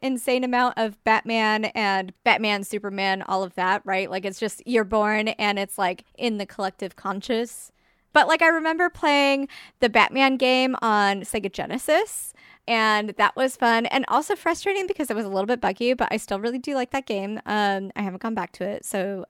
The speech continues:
maybe not anymore, but whatever. Um, and then the Batman cartoon, Batman the Animated Series, was pivotal for me.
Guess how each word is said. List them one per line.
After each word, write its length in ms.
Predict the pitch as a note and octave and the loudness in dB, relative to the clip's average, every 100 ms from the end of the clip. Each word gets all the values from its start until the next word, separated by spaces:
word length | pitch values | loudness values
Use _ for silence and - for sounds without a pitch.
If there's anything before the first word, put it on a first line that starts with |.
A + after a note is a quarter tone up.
| - | -8
maybe 260 | F#3 A3 | -8 -6
not 160 | G#3+ F#3+ | -6 -8
anymore, 320 | F#3+ F3+ F3+ | -8 -8 -8
but 160 | - G#3+ | -6 -4
whatever. 340 | G#3 F3+ F#3+ - - - - | -4 -2 -4 -8 -16 -18 -4
Um, 420 | - B3+ A#3+ A#3 A3+ - _ _ | 6 8 8 4 -4 -12 _ _
and 220 | C4 B3 | 0 4
then 640 | C#4+ D4 D4 D4 C#4+ C#4+ - _ _ _ | 6 8 8 4 2 -2 -6 _ _ _
the 120 | B3 | 2
Batman 280 | C4 C4+ C#4+ | 4 4 0
cartoon, 460 | - C4 - E4 A3 | -2 -6 -2 -2 0
Batman 300 | - B3 A#3+ | 0 2 0
the 80 | |
Animated 320 | G#3+ A3 F#3+ - | 0 -2 -4 -4
Series, 420 | D#4+ A3 F3+ - - - - | 0 0 -2 -8 -16 -20 2
was 440 | A#3 A3 G#3+ G3 - | 4 6 4 0 0
pivotal 540 | F#4 F#4 A#3+ F#3+ F#3+ | 2 4 6 6 4
for 180 | - A3 | 0 -2
me. 460 | G#3+ F#3+ F#3+ G3+ | 0 0 0 -2